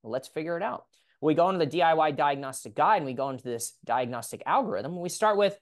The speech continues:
do you have pain in your back, butt, or leg? Of course we do. We go to the top here.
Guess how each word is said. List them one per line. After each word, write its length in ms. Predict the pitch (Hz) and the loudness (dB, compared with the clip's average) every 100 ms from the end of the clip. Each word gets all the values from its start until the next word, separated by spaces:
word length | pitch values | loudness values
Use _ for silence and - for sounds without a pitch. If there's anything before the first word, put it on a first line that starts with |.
| _ _ - - | _ _ -20 -12
do 80 | 107 | -8
you 120 | 95 | -6
have 280 | 98 95 98 | -6 -6 -8
pain 160 | 98 | -12
in 60 | 92 | -12
your 120 | 92 | -10
back, 200 | 85 - | -10 -10
butt, 120 | - | -10
or 40 | 78 | -8
leg? 220 | - 247 | -8 -6
Of 140 | 240 247 | -8 -8
course 320 | 330 330 - | -10 -10 -8
we 80 | 247 | -4
do. 300 | 202 - - _ _ _ _ _ _ _ _ | -4 -4 -10 _ _ _ _ _ _ _ _
We 180 | - 123 | -8 -6
go 160 | 113 107 | -6 -8
to 80 | - | -10
the 80 | |
top 300 | 104 131 165 | -8 -6 -6
here. 180 | 233 311 | -8 -10